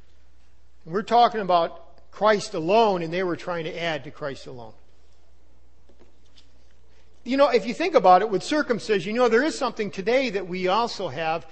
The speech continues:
It's an ordinance of our church. I believe it's absolutely critical, and that's baptism. But, you know, there are people that are running around, hopefully none of you, that say, you know, if you're really gonna be saved, you gotta be baptized. It's called baptismal regeneration.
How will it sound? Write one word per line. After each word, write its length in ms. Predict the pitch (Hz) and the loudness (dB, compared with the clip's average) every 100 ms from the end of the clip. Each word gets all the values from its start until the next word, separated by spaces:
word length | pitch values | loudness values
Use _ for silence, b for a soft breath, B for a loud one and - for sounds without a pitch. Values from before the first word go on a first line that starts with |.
| B B | B B
It's 160 | 214 - | -4 0
an 80 | 220 | 4
ordinance 500 | 226 254 262 247 240 | 6 6 4 -2 -2
of 120 | 208 | 2
our 140 | 202 | 2
church. 380 | 185 - 269 220 - | 0 -2 0 -2 2
I 160 | 196 247 | 4 4
believe 360 | 254 240 240 | 2 0 0
it's 140 | 202 233 | -2 2
absolutely 400 | 226 - 226 208 | 2 2 -4 -4
critical, 340 | 254 285 226 | -2 -4 -4
and 100 | 208 | -2
that's 140 | 226 | -4
baptism. 560 | - 233 269 180 127 120 - - - - - - - - - - - - - - - - | 0 0 0 -4 -8 -12 -16 -16 -16 -16 -16 -16 -16 -16 -16 -16 -16 -16 -16 -16 -16 -6
But, 140 | 196 | -2
you 80 | 233 | 2
know, 100 | 262 | 4
there 140 | 240 294 | 6 4
are 60 | |
people 340 | 285 247 220 202 | 2 -4 0 2
that 60 | |
are 80 | 190 | 4
running 240 | 202 208 | 4 0
around, 260 | 190 208 196 | 0 2 2
hopefully 260 | 208 208 175 | 0 -2 -4
none 180 | 196 | -2
of 120 | 175 170 | -2 0
you, 240 | 294 262 | 2 4
that 180 | 220 202 | 4 4
say, 180 | 240 226 | 2 4
you 140 | 233 | 4
know, 240 | 233 233 - B B | 4 4 2 B B
if 80 | 196 | 4
you're 160 | 277 | 6
really 220 | 269 269 | 10 10
gonna 160 | 240 220 | 10 4
be 120 | 202 | 0
saved, 320 | - 254 220 | 4 6 6
you 80 | 190 | 8
gotta 180 | 254 202 | 8 8
be 100 | 240 | 8
baptized. 540 | 269 294 226 120 120 - - - - - - - - - | 6 6 2 -4 -6 -16 -16 -16 -16 -16 -16 -16 -16 -12
It's 80 | |
called 200 | - 170 | -6 -4
baptismal 500 | 156 175 - 180 175 | 0 -2 -2 -8 -6
regeneration. 760 | 170 175 156 170 180 214 - | -6 -6 -6 -4 -4 -6 -10